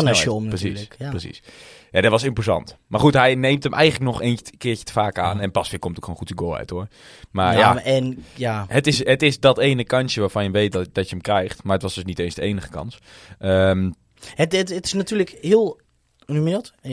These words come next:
Speaker 2: jij zegt net natuurlijk heel, heel, als je het zo bekijkt, op hoge snelheid,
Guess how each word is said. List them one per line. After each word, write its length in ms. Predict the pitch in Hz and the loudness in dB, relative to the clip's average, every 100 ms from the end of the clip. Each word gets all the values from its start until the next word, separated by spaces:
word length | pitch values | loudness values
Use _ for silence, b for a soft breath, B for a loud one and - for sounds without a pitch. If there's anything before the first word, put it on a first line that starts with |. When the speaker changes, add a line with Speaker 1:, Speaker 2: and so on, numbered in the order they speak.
| 113 | -4
Speaker 2:
jij 120 | 113 | -4
zegt 160 | 120 117 | -6 -8
net 100 | 110 | -8
natuurlijk 360 | 113 139 123 | -8 -6 -8
heel, 240 | 117 143 135 | -4 -4 -4
heel, 340 | 127 147 135 135 b b b | -6 -2 -2 -4 b b b
als 120 | 143 | -8
je 60 | |
het 80 | 139 | -2
zo 140 | - 143 | 2 2
bekijkt, 500 | 143 160 135 127 - b b b _ _ _ _ | 0 -2 0 -2 -12 b b b _ _ _ _
op 200 | - 165 | 0 0
hoge 340 | - 131 208 170 | 2 4 4 4
snelheid, 800 | - 185 208 120 113 196 254 | 0 4 4 4 0 -4 -10